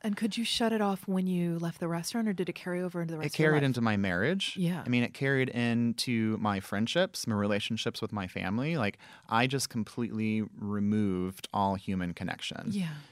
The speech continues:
Speaker 2: because I didn't trust anyone.
Speaker 1: Yeah.
Speaker 2: And it was just sad. I was lonely. I remember my mom called me 'cause I showed her,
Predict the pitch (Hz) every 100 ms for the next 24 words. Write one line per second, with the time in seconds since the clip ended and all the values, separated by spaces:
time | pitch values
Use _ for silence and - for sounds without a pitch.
0 | _ 107 - 104 95 92 90 90 - 98
1 | - - 147 87 82 - 135 - 220 220
2 | 180 151 117 117 113 - - - 113 110
3 | 107 143 - 98 117 117 113 147 - 131
4 | - - - - 127 135 107 101 113 104
5 | 101 107 113 104 87 95 - 101 95 -
6 | 104 98 92